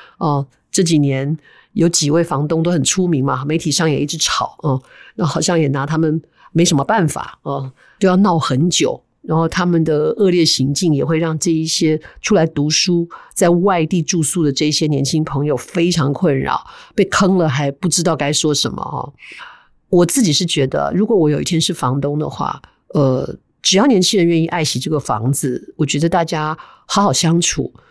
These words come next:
因为说不定各位当房东人也有，自己也有子女会在其他的外地需要租房子的时候，我们不妨把这些游子也都当作自己的孩子好好照顾，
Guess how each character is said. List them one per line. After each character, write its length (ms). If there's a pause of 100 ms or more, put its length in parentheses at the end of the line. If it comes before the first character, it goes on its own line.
(180)
因 140
为 220 (400)
说 220
不 120
定 280 (220)
各 100
位 80
当 160
房 220
东 180
人 380
也 180
有， 320
自 140
己 220
也 40
有 140
子 220
女 120
会 220
在 240
其 300
他 160
的 100
外 300
地 280 (500)
需 200
要 100
租 200
房 280
子 140
的 100
时 200
候， 280 (360)
我 80
们 160
不 140
妨 240
把 160
这 180
些 160
游 180
子 200
也 80
都 100
当 220
作 120
自 120
己 120
的 120
孩 220
子 120
好 160
好 200
照 220
顾， 240